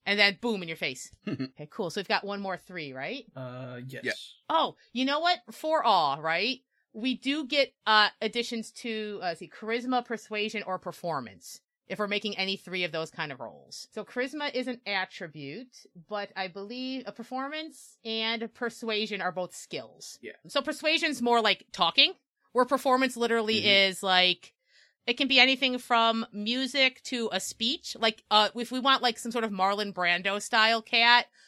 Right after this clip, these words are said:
Speaker 1: who's gonna give us a speech
Speaker 3: <laughs>
Speaker 1: to, like, inspire his, his brother Billy's gonna give a speech to inspire his gang. That would be, that would be, like, I feel like more performance.
Speaker 2: Okay. I, I feel like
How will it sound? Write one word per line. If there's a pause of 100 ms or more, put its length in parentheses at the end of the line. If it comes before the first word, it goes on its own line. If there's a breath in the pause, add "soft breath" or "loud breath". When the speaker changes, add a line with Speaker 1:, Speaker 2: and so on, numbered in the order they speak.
(220 soft breath)
Speaker 1:
who's
gonna
give
us
a
speech
Speaker 3:
<laughs>
Speaker 1:
to,
like,
inspire
his, (260 loud breath)
his
brother
Billy's
gonna
give
a
speech
to
inspire
his
gang.
That
would
be,
that
would
be,
like,
I
feel
like
more
performance. (100)
Speaker 2:
Okay. (120)
I,
I
feel
like